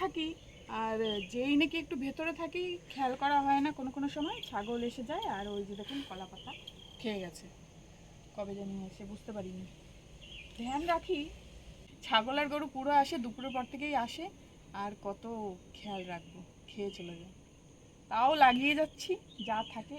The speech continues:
এই, এই গাছটা, এই যে দেখুন মাঝখানে পুরো পরিষ্কার করে সুকন্যা এসছিল মাটি নিতে, ও ফুল গাছ লাগাবে তাই মাটি নিতে এসছিল। তখন আমি আর ও, সেদিন আবার একটু বৃষ্টি হচ্ছিল, তো ভিডিও আর করতে পারিনি বৃষ্টির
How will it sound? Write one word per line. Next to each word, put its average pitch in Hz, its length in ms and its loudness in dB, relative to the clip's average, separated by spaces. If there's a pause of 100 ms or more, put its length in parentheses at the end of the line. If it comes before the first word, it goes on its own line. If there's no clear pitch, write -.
(120)
এই, 320 80 -4 (100)
এই 262 140 0
গাছটা, 254 300 -4 (380)
এই 269 100 8
যে 302 140 2
দেখুন 359 220 2 (120)
মাঝখানে 277 440 2 (520)
পুরো 262 200 -2 (120)
পরিষ্কার 269 380 -2 (120)
করে 277 160 4 (380)
সুকন্যা 262 460 2
এসছিল 285 300 -6 (140)
মাটি - 260 2
নিতে, 262 220 -4 (160)
ও - 20 0 (180)
ফুল 233 200 -8
গাছ 240 120 -4 (100)
লাগাবে 240 300 -6
তাই 277 140 -4 (1000)
মাটি 233 260 4
নিতে 269 220 4
এসছিল। 294 280 0 (200)
তখন 240 260 2 (120)
আমি 226 140 2 (100)
আর 233 160 6
ও, - 20 8 (160)
সেদিন 247 320 0
আবার 247 180 2
একটু 269 200 -4
বৃষ্টি 240 320 -2
হচ্ছিল, 233 300 -2 (440)
তো 226 60 -2 (120)
ভিডিও 233 220 4 (100)
আর 269 160 6
করতে 240 260 2
পারিনি 277 320 8 (160)
বৃষ্টির 233 300 -4